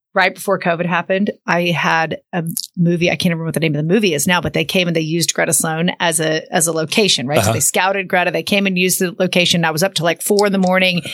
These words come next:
Speaker 1: I had no idea. I knew nothing about the film industry. And most of the people I talked to actually lived in Oklahoma City and worked in the film industry. And then the star of the movie was Leslie Uggam,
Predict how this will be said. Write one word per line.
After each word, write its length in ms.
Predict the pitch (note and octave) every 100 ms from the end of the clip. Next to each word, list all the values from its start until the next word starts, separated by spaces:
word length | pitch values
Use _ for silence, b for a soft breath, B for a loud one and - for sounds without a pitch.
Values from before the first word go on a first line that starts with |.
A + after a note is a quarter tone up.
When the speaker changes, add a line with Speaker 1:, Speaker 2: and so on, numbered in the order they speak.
| B B -
Speaker 1:
I 60 |
had 140 | F#3 F3
no 440 | G3 G#3+ G#3+ G#3+
idea. 680 | G3+ F#3 D#3 F#3+ F#3 F3+ F3 _ _ _
I 100 | G3+
knew 180 | G3 G3
nothing 400 | F#3 G3 G3+ F#3
about 220 | E3+ -
the 60 | C#3+
film 240 | F3+ E3+
industry. 480 | E3+ E3+ F3+ F3 D3+ B B B _
And 180 | G#3+ G#3
most 280 | G3+ B3+ -
of 40 | A#3
the 60 |
people 220 | A3 G3
I 120 | G3 F3+
talked 320 | B3 D4 -
to 120 | G3+
actually 300 | G3 - G3
lived 380 | D#3+ E3 A#3 A3+
in 100 | G3
Oklahoma 240 | F#3 F3
City 460 | - C4+ D#3+ A3 B B B -
and 200 | G3+ F#3
worked 240 | F#3 F3+
in 80 | G3
the 60 | G3+
film 240 | E4+ D#4
industry. 500 | F#3+ F3 - E3 E3
And 180 | G3+ G#3+
then 160 | G#3+ G#3+
the 220 | G3 F#3+
star 600 | F#3 - - B3 C4+ A#3+
of 100 | F#3
the 60 | E3+
movie 320 | F#3 A3+ F#3+
was 260 | E3+ E3+ -
Leslie 460 | E3 E3 - F3+ D#3+
Uggam, 400 | A#3 A3+ F3 E3